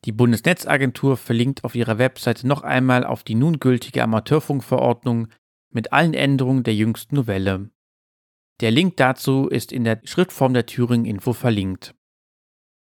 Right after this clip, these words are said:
Die Verordnung zum Gesetz über den Amateurfunk auf der Webseite des Bundesministeriums für Justiz kann auch in alternativen Formaten wie H T M L, P D F, X M L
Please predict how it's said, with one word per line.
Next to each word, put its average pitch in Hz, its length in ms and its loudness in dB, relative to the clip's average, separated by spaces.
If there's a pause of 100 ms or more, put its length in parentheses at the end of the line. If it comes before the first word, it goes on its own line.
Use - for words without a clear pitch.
Die 104 140 -2
Verordnung 170 540 0
zum 127 160 0
Gesetz 113 400 -2
über 123 160 -2
den 117 160 -4
Amateurfunk 147 800 -2
auf 117 160 -8
der 107 140 -2
Webseite 117 420 -2
des 104 180 -8
Bundesministeriums 113 1000 -2
für - 140 -8
Justiz 104 680 -6
kann 123 200 0
auch - 180 0
in 151 100 -2
alternativen 123 680 -2
Formaten 107 500 -2
wie 107 160 -6
H 107 140 -4
T - 160 -12
M 107 80 -6
L, 143 340 0 (340)
P 117 140 -4
D 120 140 -2
F, 127 320 -2 (320)
X - 220 -8
M 123 160 -2
L 117 280 0